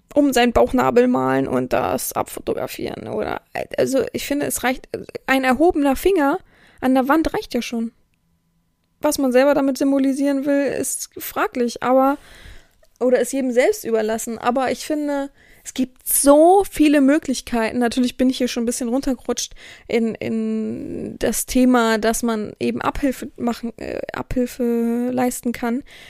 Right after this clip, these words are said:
bezüglich des Profiles, aber ich finde es einfach verrückt, dass manche sich in dieser Anonymität so f-, extrem verstecken.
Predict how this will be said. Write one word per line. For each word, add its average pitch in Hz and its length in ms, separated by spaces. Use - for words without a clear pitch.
bezüglich - 360
des - 140
Profiles, 254 480
aber 240 360
ich - 140
finde 277 200
es 254 240
einfach 254 340
verrückt, 254 540
dass - 340
manche 254 420
sich 247 180
in 247 120
dieser 262 220
Anonymität 254 720
so 269 200
f-, - 180
extrem 294 520
verstecken. 254 600